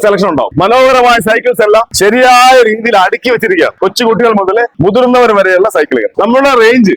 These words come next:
നമ്മുടെ ബഡ്ജറ്റിനനുസരിച്ചുള്ള സൈക്കിൾ ഇവിടെ നമുക്ക് പർച്ചേസ് ചെയ്യാൻ പറ്റും. കണ്ടോ, ഇതിന്റെ വില ഒമ്പതിനായിരത്തി ഇരുന്നൂറ് രൂപയാണ്. ഓഫർ ഉണ്ട്. ഇപ്പൊ ഒമ്പതിനായിരത്തി ഇരുന്നൂറ് രൂപ മാത്രം മതി. കണ്ടോ, ഇതിന് ഓഫർ ഉണ്ട്. അയ്യായിരത്തി ഇരുന്നൂറ് രൂപ മാത്രമേ ഉള്ളൂ.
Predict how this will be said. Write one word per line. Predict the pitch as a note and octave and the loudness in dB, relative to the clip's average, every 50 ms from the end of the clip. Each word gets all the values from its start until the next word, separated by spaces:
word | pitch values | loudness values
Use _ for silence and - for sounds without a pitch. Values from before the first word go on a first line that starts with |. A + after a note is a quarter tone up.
| - D3+ | -4 -6
നമ്മുടെ | F3 G3 G#3+ A3+ A#3+ F#3+ F#3 | -6 -4 -2 -2 0 0 0
ബഡ്ജറ്റിനനുസരിച്ചുള്ള | F#4+ F#4+ - A3+ A3 - A3 A3 - - G#3+ - - C#4+ E3+ E3+ G3+ - _ _ _ _ _ _ - - - | -2 0 0 -2 -2 -2 -2 -4 -2 -2 -2 -2 0 0 0 -2 -2 -4 _ _ _ _ _ _ -6 -4 -2
സൈക്കിൾ | F#3 G#3 - - A#3 A3 G#3 | -2 -2 0 0 0 0 0
ഇവിടെ | G3+ G#3 G#3 G3 G3 | 0 0 0 -2 -2
നമുക്ക് | F#3+ F#3 E3+ G3+ G#3 - _ _ _ _ _ - | -4 -4 -4 -6 -6 -8 _ _ _ _ _ -6
പർച്ചേസ് | E3+ - - G#3 E3 | -4 -2 -2 -2 0
ചെയ്യാൻ | F3+ E3+ D#3 C#3 | 0 -2 -2 -2
പറ്റും. | A#2+ - - | -4 -4 -4
കണ്ടോ, | F3+ F#3+ D#3+ B2+ - - - | -4 -2 -2 -4 -4 -4 -2
ഇതിന്റെ | E3+ F#3+ G3 G#3 F#3 | -2 0 0 0 0
വില | F3 E3+ F#3 F3+ - D#3+ | 0 0 -2 -4 -4 -4
ഒമ്പതിനായിരത്തി | F#3 F#3 A3 A3 A#3 A#3+ A#3+ A#3+ B3 | -2 -2 0 0 0 0 0 0 -2
ഇരുന്നൂറ് | A#3 A#3 B3+ B3 A#3 | 0 0 0 0 2
രൂപയാണ്. | A#3 G#3 G3 G#3+ - _ _ - - F3 | 0 0 -2 -4 -8 _ _ -4 -2 0
ഓഫർ | G3+ G3+ - A#3 G#3+ | 0 0 0 0 0
ഉണ്ട്. | G3+ A3+ - _ _ _ _ _ - - - - | 0 -2 -4 _ _ _ _ _ -20 -20 -20 -12
ഇപ്പൊ | _ - F#3 F#3 | _ -2 0 0
ഒമ്പതിനായിരത്തി | G3 G3 A#3 A#3 A#3 A3+ F#3+ A#3+ | 2 2 0 0 0 0 0 0
ഇരുന്നൂറ് | A#3 A#3 A#3+ A#3+ A#3+ | 0 0 2 2 0
രൂപ | A3+ G3+ G3 G#3+ | 0 0 0 -2
മാത്രം | A#3 - - B3+ A3+ | -2 -2 -2 -4 -4
മതി. | G#3+ G3 - D3+ | -4 -4 -4 -4
കണ്ടോ, | D3 B2 G2 - - D#3+ | -4 -4 -4 -4 -4 -4
ഇതിന് | F#3 A3+ B3 B3+ A3+ A3 | -2 0 0 0 0 0
ഓഫർ | A#3 A3 G#3+ B3+ A3+ | 0 0 0 -2 -2
ഉണ്ട്. | G3+ G3 G#3 - _ - C3 | -2 -4 -4 -6 _ -4 -2
അയ്യായിരത്തി | D3+ E3 F3 F3+ F#3 E3+ F3 G3 | 0 0 2 2 0 0 0 0
ഇരുന്നൂറ് | E3+ F#3 F3 E3+ | 0 0 0 0
രൂപ | F3 E3+ D#3+ | 0 0 -2
മാത്രമേ | D3+ D#3 D#3 D3 C#3+ | -2 -2 -2 -2 -2
ഉള്ളൂ. | D3+ | -2